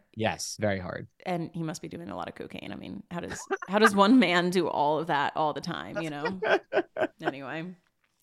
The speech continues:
Speaker 2: I would work too if I had stuff up my nose constantly. Okay.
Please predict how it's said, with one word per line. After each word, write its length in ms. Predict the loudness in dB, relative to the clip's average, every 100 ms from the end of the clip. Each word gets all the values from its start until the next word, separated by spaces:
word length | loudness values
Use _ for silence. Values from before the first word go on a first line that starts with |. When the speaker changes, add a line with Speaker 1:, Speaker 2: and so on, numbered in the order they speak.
| -2
Speaker 2:
I 120 | 2
would 120 | 2
work 180 | 0 -2
too 200 | -4 -6
if 140 | -6
I 140 | -6 -8 -10 -12
had 180 | -10
stuff 220 | -10 -10 -10
up 100 | -10
my 80 |
nose 220 | -10 -10 -10
constantly. 580 | -10 -12 -10 -10 -10 -6
Okay. 320 | -4 -2 -6